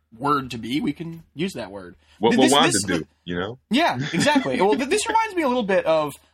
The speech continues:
Speaker 1: um, you know how, like, some of the woke white people have been trying to make it from Latina or Latino into Latinx?
Speaker 2: Mm-hmm.
Speaker 1: Every single Spanish person I know is like, "Yeah, that's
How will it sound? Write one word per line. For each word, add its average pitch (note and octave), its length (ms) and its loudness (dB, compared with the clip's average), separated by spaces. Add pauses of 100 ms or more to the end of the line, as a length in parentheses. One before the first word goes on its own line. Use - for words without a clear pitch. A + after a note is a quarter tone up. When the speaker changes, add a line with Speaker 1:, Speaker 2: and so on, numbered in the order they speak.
Speaker 1:
um, C#3+ 520 0
you G#3+ 80 -2
know D#4 80 0
how, F#4 180 -2
like, C#4+ 180 -2
some G3 200 -2
of F3 40 -2
the F3 60 0
woke C#3+ 260 2
white C3 240 -2
people D3 320 -4
have C3 120 -8
been B2 140 -4
trying C3+ 340 -2
to B2 260 -6
make C3+ 280 -4
it C3+ 140 -6
from B2+ 200 -4
Latina C#3 500 -4
or B2+ 140 -4
Latino B2+ 680 -2 (220)
into C3+ 220 -4
Latinx? C#3+ 560 -2 (480)
Speaker 2:
Mm-hmm. F2+ 200 -8 (540)
Speaker 1:
Every A3+ 200 0
single A3+ 260 -2
Spanish E3+ 360 -2
person E3+ 280 0
I D3 80 2
know C3 240 0
is C#3+ 80 -6
like, B2+ 280 -2 (140)
"Yeah, C3+ 140 -2
that's C3 160 -4